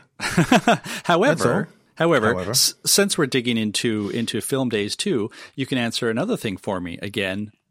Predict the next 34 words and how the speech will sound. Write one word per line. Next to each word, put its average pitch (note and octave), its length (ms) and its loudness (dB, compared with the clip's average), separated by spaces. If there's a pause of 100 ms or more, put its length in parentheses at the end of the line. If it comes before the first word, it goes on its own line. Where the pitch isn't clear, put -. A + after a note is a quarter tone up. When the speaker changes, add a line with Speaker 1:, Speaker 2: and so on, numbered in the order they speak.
(160)
Speaker 1:
hello, G2+ 200 -2
listeners. G2+ 680 -6
Thank G2 220 -8
you F#2+ 60 -10
for G2 120 -8
your F2 100 -6
patience. - 540 -8 (260)
This C3+ 200 -4
was D3 100 -6
a C#3 60 -4
point G#3 240 -4
of A#3 120 -8
confusion B2+ 520 -4
for C3 140 -6
me D3+ 280 -2
because G#2+ 420 -6
you A#2+ 100 -4
would A2+ 160 -4
say A2+ 480 0
that G#2 200 -4 (220)
you A#2 200 -4
are A2+ 120 0
using A2 720 -4 (640)
X - 500 -4 (240)
speed A2 760 -4 (100)
film. - 680 -8 (480)
Well, C3+ 100 -2
obviously E3+ 480 0
the G#2+ 120 -4
film A#2 720 -4
is A2 220 -6
not G2 320 -4 (560)
moving F#2+ 680 -8 (180)
faster, F2+ 840 -8